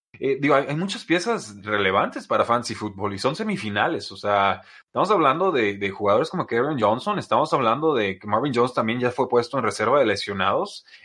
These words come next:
eh, y ya también se fue, eh, T J Hawkinson en la cerrada hace algunas semanas,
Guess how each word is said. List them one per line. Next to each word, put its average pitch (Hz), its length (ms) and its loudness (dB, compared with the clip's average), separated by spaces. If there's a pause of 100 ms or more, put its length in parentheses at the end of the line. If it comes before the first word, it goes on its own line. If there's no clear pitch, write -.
eh, 92 260 -4
y 95 100 -6
ya 110 140 0
también 143 280 -4
se 147 100 -2
fue, 123 720 2
eh, 92 60 -2
T 117 180 -8
J 135 160 0
Hawkinson 143 460 -2
en 104 60 2
la 120 120 4
cerrada 110 320 2
hace 117 160 -2
algunas 117 260 -4
semanas, 113 560 -4